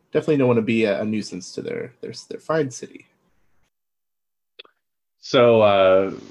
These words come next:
Speaker 2: you know, he nods along, and then, and then he says, uh,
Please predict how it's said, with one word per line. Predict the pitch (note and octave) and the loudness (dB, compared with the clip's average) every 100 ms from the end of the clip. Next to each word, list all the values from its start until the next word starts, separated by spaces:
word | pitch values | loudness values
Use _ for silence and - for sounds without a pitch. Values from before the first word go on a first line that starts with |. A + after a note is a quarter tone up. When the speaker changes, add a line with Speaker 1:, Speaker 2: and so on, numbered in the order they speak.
| - _ _ _ _ | -20 _ _ _ _
Speaker 2:
you | A#2+ G2 | -4 -4
know, | F2+ E2+ | -4 -6
he | F#2+ | -6
nods | F2 E2+ E2 D#2 | -6 -6 -8 -8
along, | E2 E2 F2+ F2+ F2 E2+ | -8 -4 -2 -2 -4 -8
and | D#2+ | -8
then, | E2+ E2 E2 | -8 -8 -10
and | F#2 F2 | -12 -10
then | E2 | -10
he | E2+ | -10
says, | F2 - D2+ D2 D2+ | -10 -6 -6 -6 -10
uh, | F2 D#2+ D2+ D2+ | -10 -8 -8 -12